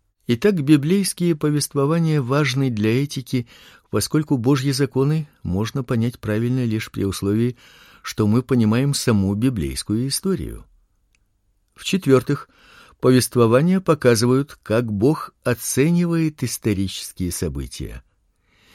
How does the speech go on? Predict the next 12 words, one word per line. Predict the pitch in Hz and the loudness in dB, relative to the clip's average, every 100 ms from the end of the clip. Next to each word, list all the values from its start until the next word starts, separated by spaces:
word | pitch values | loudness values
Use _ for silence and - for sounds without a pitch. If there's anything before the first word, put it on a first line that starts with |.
| - - | -20 -4
И | 127 | -2
поскольку | 120 123 151 143 131 | 0 0 0 0 0
Божья | 117 131 123 123 | 4 4 4 2
оценка | - 120 117 | 2 0 0
всегда | 107 110 107 110 | -4 -4 0 0
верна, | 104 101 110 131 - - - _ - | 2 2 2 0 -4 -20 -20 _ -6
истории | 107 - 135 165 175 175 | -6 -2 0 2 2 -2
служат | - 123 131 147 - - | 0 0 0 -2 -6 -4
надёжным | 117 113 85 98 135 147 170 202 | 2 2 4 2 2 2 0 0
этическим | 147 120 98 90 98 - 107 104 | -2 -2 -4 -4 -8 -4 -2 0
руководством. | - 78 58 - - 58 60 - _ _ _ _ _ _ _ _ | -2 -6 -6 -10 -10 -10 -10 -14 _ _ _ _ _ _ _ _
Мы | - 208 254 | 0 2 2